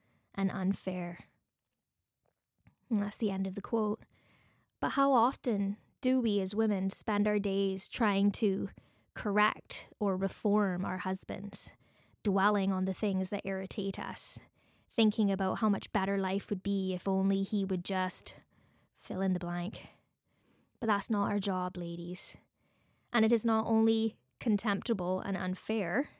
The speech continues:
to spend our days seeking to fashion our husbands' souls into what we want them to be. It's actually impossible, okay? Only God can change them. You take responsibility for you and do what God has called you to do.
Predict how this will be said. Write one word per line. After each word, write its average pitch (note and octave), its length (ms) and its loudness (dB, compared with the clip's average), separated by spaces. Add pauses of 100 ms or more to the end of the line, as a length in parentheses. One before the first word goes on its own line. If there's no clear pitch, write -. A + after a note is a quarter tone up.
(880)
to - 100 -2
spend G3 380 0
our F#3 100 0
days F3+ 320 0
seeking F#3+ 380 -4
to F#3+ 100 -4
fashion F3 560 -2
our E3+ 120 -2
husbands' F3 480 -2
souls E3+ 580 -2
into G3 260 -2
what F3+ 280 -4
we G3 160 2
want E3+ 320 -2
them E3 140 -10
to - 120 -8
be. E3+ 300 -6 (560)
It's G#3 180 -2
actually F#3 580 -2
impossible, F3 920 -6 (520)
okay? A3+ 280 -6 (1300)
Only G#3 320 4
God G3 300 -2
can G#3+ 160 0
change F#3+ 420 -4
them. C4 260 -2 (720)
You G3+ 160 0
take G3 240 -2
responsibility F#3 800 -4
for - 180 -6
you F3+ 300 -4
and F3 160 -2
do F3+ 140 -4
what F3+ 160 -6
God F3+ 200 -6
has F3 120 -4
called F3 280 -10
you F#3+ 180 -2
to - 160 -6
do. - 160 -16